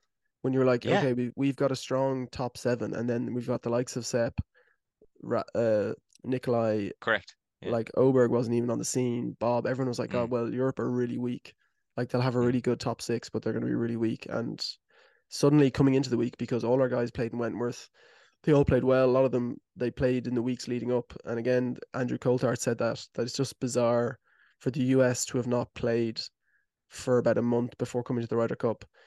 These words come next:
Speaker 1: which is the
Speaker 2: Yeah.
Speaker 1: opposite to in twenty eighteen or nineteen in, uh, in Paris, when they played the FedEx finals the week before.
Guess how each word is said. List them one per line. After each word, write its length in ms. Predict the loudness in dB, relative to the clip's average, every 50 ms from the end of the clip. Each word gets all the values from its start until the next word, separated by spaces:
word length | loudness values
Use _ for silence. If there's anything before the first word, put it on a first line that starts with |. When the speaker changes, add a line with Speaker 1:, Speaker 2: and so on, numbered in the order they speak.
| _ _ _ _ 0
Speaker 1:
which 160 | 0 0 2
is 100 | 0 0
the 80 | 4 4
Speaker 2:
Yeah. 60 | 4
Speaker 1:
opposite 400 | 4 4 2 0 -2 -2 -2 -2
to 280 | -2 0 2 2 2 2 2
in 160 | 0 -2 -4 -6 -8
twenty 720 | -4 -2 -2 -2 -2 -4 -6 -6 -4 -4 -6 -8 -8 -10 -14 _ _ _ _ _ _ _ _ _ _ -20 _ _ _ -2
eighteen 380 | -2 -2 0 0 2 2 4 4
or 60 | 4
nineteen 460 | 4 4 2 2 2 0 0 2 2
in, 220 | 2 0 -2 -4 _ -12 -10 -6
uh, 300 | -2 -2 0 0 -2 -4 -4 -6
in 160 | -8 -8 -6
Paris, 500 | -4 -2 0 2 2 0 -2 -6 -12 -14 _ _ _ _ _ _ _ _ _ -4
when 420 | 0 0 0 0 -2 -4 -6 -8 -8
they 120 | -6 -6 -6
played 460 | -2 0 0 2 2 0 -2 -4 -6 -10 -14 -14 _ _ _ _ _ _ -2
the 380 | 0 0 2 0 -2 -4 -6 -8 -4 0
FedEx 340 | 2 2 2 0 -2 -6
finals 420 | -4 -2 -2 0 0 -2 -4 -4 -6
the 100 | -6 -4
week 200 | -2 -2 -4 -4
before. 480 | -8 -10 -4 -2 0 0 0 -2 -4